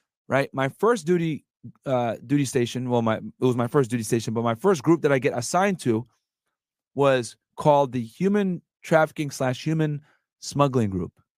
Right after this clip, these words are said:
okay? And, uh, what that's like, guys, is what you would call a duty response group. Now, you're probably wondering, "Myron, what the hell is a duty response group?"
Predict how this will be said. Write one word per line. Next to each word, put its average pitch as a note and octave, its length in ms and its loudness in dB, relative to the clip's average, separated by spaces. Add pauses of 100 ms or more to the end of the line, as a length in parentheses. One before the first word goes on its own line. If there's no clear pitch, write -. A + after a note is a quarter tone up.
okay? B2 340 0 (500)
And, C#3+ 460 2 (100)
uh, C3+ 460 2
what D3 400 0
that's G#3+ 280 0
like, D3 180 2
guys, C3+ 320 2
is A#2 160 -4
what C#3+ 180 0
you D3 80 0
would C3+ 140 0
call C3 420 2
a A2+ 200 -2
duty D#3 400 0
response A#2+ 500 0
group. - 180 -10 (180)
Now, C#3+ 100 0
you're E3+ 40 4
probably A#3 220 2
wondering, A3+ 260 -2
"Myron, C4 300 -4 (480)
what C3+ 160 -4
the - 80 0
hell G#3 160 2
is E3 80 0
a D3 40 -2
duty D#3 220 2
response B2 380 -4
group?" - 180 -16